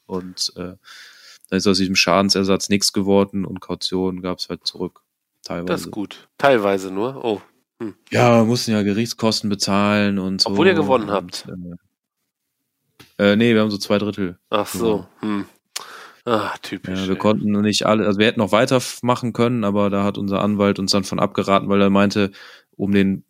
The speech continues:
Speaker 1: um das Geld, also um die Kaution, die es da geht,
Speaker 2: Ist es dann
Speaker 1: um
Speaker 2: irgendwann
Speaker 1: die
Speaker 2: nicht
Speaker 1: lohnt
Speaker 2: wert,
Speaker 1: es sich
Speaker 2: ne?
Speaker 1: nicht weiterzumachen.
Speaker 2: Ja.
Speaker 1: Ja, genau.
Speaker 2: Ja.
Speaker 1: Ja.
Speaker 2: Okay, also hat er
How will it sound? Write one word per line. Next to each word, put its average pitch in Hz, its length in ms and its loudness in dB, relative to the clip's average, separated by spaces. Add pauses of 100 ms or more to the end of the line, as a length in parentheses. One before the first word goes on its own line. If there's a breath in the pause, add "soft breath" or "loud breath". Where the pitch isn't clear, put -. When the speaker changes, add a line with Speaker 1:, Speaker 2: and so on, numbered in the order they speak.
Speaker 1:
um 95 320 -4
das - 340 -4 (100)
Geld, 113 540 2
also 95 220 -4
um 95 80 -2
die 98 120 -2
Kaution, 107 580 -2
die 131 80 -4
es 131 120 -4
da 127 140 -2
geht, 127 520 -2 (460)
Speaker 2:
Ist 110 160 -12
es 107 80 -12
dann 107 140 0
Speaker 1:
um 104 60 -2
Speaker 2:
irgendwann 110 260 2
Speaker 1:
die 131 60 4
Speaker 2:
nicht 127 80 6
Speaker 1:
lohnt 135 80 6
Speaker 2:
wert, 104 180 4
Speaker 1:
es - 60 -6
sich 107 120 -4
Speaker 2:
ne? 117 120 -4
Speaker 1:
nicht 107 160 -4
weiterzumachen. 98 880 0
Speaker 2:
Ja. 90 100 -2
Speaker 1:
Ja, 92 60 -4
genau. 98 320 2
Speaker 2:
Ja. 85 120 -6 (200)
Speaker 1:
Ja. 87 120 -12 (1700 loud breath)
Speaker 2:
Okay, 139 260 2
also 113 140 4
hat 117 80 -2
er 117 80 4